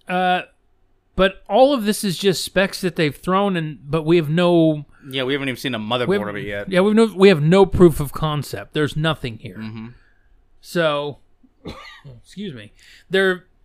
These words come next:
Speaker 1: they're saying that it's supposed to give a full P C experience to your T V.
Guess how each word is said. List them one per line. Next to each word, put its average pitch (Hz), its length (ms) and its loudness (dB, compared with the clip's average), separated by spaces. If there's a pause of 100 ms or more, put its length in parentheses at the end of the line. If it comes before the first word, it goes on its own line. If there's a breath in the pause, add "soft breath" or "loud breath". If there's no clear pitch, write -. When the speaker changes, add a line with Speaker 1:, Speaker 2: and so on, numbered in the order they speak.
(680)
Speaker 1:
they're 202 200 2
saying 247 320 0
that 220 100 2
it's 190 120 0
supposed 196 260 0
to 190 80 0
give 180 160 4
a 147 140 2
full 190 440 8
P 190 280 0
C 180 260 -2
experience 151 600 -4
to 143 100 -10
your 123 120 -6
T 175 260 -6
V. 101 360 -20